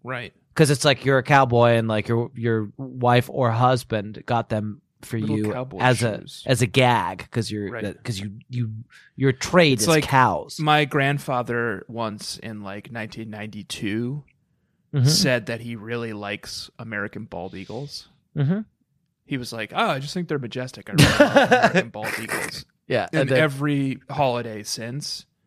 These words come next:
Speaker 2: Yeah.
Speaker 1: for the last thirty years,
Speaker 2: Mm-hmm.
Speaker 1: everyone has bought him
Speaker 2: <laughs>
Speaker 1: something American bald eagle related.
Speaker 2: Yeah.
Speaker 1: Pillows, art prints,
Speaker 2: Yeah.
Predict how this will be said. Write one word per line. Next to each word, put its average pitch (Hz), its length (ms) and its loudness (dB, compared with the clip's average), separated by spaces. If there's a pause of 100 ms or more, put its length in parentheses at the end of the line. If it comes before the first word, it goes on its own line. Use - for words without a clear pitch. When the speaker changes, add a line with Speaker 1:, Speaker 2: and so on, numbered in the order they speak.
(220)
Speaker 2:
Yeah. 123 260 0 (340)
Speaker 1:
for - 160 -10
the 117 80 -10
last 113 600 -10 (280)
thirty - 880 -14
years, 120 560 -8 (120)
Speaker 2:
Mm-hmm. 143 260 -4 (240)
Speaker 1:
everyone 143 600 0
has 110 260 -10
bought 101 300 -10
him 104 420 -12
Speaker 2:
<laughs> - 1800 -8
Speaker 1:
something 175 540 4
American 117 440 -4
bald 90 280 -10
eagle 85 380 -14 (200)
related. 85 480 -12 (380)
Speaker 2:
Yeah. 135 160 -8
Speaker 1:
Pillows, 139 960 0 (180)
art - 180 0
prints, - 840 -8 (200)
Speaker 2:
Yeah. 151 340 -2